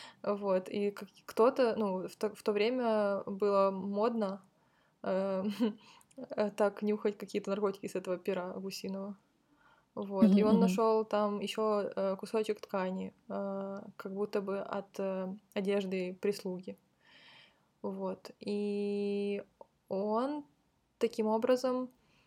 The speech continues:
Speaker 1: э, начал думать, кто же, э, кто же там мог быть, кто этот незнакомец. И он так понял, что этот незнакомец шёл в эту, в этот домик небольшой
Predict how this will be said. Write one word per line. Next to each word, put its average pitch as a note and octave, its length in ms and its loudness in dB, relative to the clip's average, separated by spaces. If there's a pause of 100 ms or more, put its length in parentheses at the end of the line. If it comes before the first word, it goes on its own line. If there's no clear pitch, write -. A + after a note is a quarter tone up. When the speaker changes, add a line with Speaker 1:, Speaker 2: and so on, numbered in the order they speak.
(320)
Speaker 1:
э, A3 300 2
начал A3 340 -2
думать, A3 320 2
кто A3 260 -2
же, A3+ 120 -2
э, G#3+ 540 -2
кто - 160 -2
же A#3 80 0
там A3+ 180 0
мог A3+ 200 -2
быть, A3+ 160 2
кто A3+ 100 2
этот G#3+ 200 2
незнакомец. G#3+ 540 -2
И G3+ 40 -2
он G#3 100 -2
так A3 120 -4
понял, A#3 240 -2
что - 160 -2
этот G#3+ 140 -4
незнакомец G#3+ 400 0
шёл G#3 260 -2
в G3+ 60 -4
эту, G3 540 -6
в G3+ 100 -8
этот G3 520 -8
домик G3+ 460 -4
небольшой C#4 480 -4